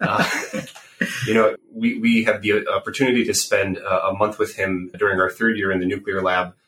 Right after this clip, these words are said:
not just, you know, reading scans, which I think is what we're, uh, used to, but, you know, learning about nuclear medicine, learning about isotopes, learning about the process and the history.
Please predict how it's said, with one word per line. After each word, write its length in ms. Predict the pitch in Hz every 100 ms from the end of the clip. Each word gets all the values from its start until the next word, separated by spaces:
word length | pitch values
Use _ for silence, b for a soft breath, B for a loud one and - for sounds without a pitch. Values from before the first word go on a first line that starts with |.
| _ _ -
not 220 | 113 117
just, 420 | 113 - - -
you 80 | 101
know, 120 | 87 -
reading 320 | 104 131 127
scans, 340 | 117 104 92 92
which 160 | 92
I 100 | 101
think 220 | 95 104
is 100 | 95
what 240 | 92 95 95
we're, 280 | 92 90 90 _ -
uh, 60 |
used 300 | 90 101 104
to, 100 | 98
but, 200 | 92 85 - _ _ _ _
you 80 |
know, 80 | 87 - 95
learning 360 | 101 110 104
about 280 | 98 92 95
nuclear 280 | 98 95 90
medicine, 380 | 92 90 - 92
learning 240 | 95 90
about 260 | 90 82 -
isotopes, 840 | 110 - 104 101 92 - - -
learning 260 | 98 95 92
about 360 | 90 90 87 - _
the 80 | -
process 540 | - 101 95 92 -
and 280 | 98 98 92
the 100 | 90
history. 520 | 107 120 - 92 90